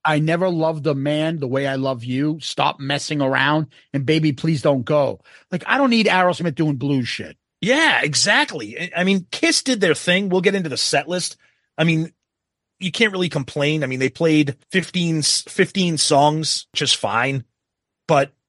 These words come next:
Speaker 2: it was kind of an odd show, and I really, unfortunately, don't have any really fond memories of Kiss.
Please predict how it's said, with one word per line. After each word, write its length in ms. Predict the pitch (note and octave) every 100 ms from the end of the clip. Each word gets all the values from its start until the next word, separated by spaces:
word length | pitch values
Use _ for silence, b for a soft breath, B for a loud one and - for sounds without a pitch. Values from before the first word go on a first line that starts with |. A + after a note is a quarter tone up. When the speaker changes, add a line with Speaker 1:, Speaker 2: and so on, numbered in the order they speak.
| _
Speaker 2:
it 100 | F3
was 140 | G3+ -
kind 200 | A#3 B3
of 80 |
an 80 | G#3
odd 260 | D3+ D#3 C3
show, 320 | - D3 B2+
and 100 | A2
I 40 |
really, 320 | C3 C#3+ D3+ C#3+
unfortunately, 600 | A#2 - F3+ - B2 A#2
don't 160 | B2+
have 100 | B2+
any 180 | C3 B2
really 460 | A2 B2 D3+ C#3+ B2
fond 560 | - - D3 C#3+ C#3
memories 320 | A#2+ C3+ C#3 A2+
of 160 | -
Kiss. 380 | - D3+ D3